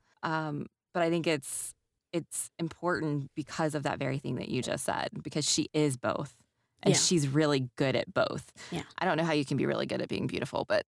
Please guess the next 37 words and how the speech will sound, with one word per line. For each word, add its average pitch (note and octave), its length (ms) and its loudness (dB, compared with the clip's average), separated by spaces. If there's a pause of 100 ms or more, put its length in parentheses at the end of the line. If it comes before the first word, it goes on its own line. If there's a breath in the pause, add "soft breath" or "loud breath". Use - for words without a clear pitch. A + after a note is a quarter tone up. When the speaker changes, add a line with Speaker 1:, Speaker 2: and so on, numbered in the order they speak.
Speaker 1:
<laughs> - 0 - (1400 loud breath)
that's B3+ 320 2
not A3+ 160 4
really F3 220 4
what D3+ 120 4
I C3+ 80 2
meant. C3+ 340 0
She's, D3+ 300 0
she's E3+ 200 2 (120)
girly, D#3+ 520 2
right? C3+ 320 0
Like, G#3 120 4
Speaker 2:
Yeah. F#3 160 4 (220 loud breath)
Speaker 1:
she - 240 2
likes D#3 360 0
to D3 180 2
go C#3+ 260 0
out C3 320 2 (300)
and D3+ 240 -2
go D3+ 140 2
to C#3+ 100 0
dances G#3+ 480 2
and D3+ 100 -4
have C#3 180 -6
fun. G#3 400 0
And, D3+ 300 -4
you D#3+ 60 -2
know, C#3 160 -4
she D#3 200 -6
wants D3+ 320 -6
to E3 80 -8
have C#3 200 -6
a D#3+ 80 -4
boyfriend E3+ 580 -2
and D3 160 -4
she - 180 -4
wants D3+ 360 -4